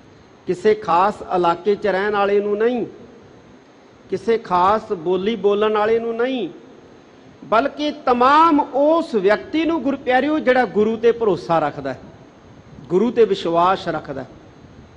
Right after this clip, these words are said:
ਜਿਹੜਾ ਗੁਰੂ ਤੇ ਭਰੋਸਾ ਰੱਖਦਾ ਹੈ, ਗੁਰੂ ਤੇ ਵਿਸ਼ਵਾਸ ਰੱਖਦਾ ਹੈ,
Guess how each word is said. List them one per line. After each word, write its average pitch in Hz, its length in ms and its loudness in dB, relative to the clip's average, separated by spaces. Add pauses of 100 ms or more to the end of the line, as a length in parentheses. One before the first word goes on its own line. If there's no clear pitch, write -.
(880)
ਜਿਹੜਾ 262 340 4
ਗੁਰੂ 240 280 0
ਤੇ 262 180 2
ਭਰੋਸਾ 208 500 0
ਰੱਖਦਾ 214 360 0
ਹੈ, 254 160 2
ਗੁਰੂ 220 300 0
ਤੇ 233 160 4
ਵਿਸ਼ਵਾਸ 180 680 2
ਰੱਖਦਾ 180 380 -2
ਹੈ, 175 340 2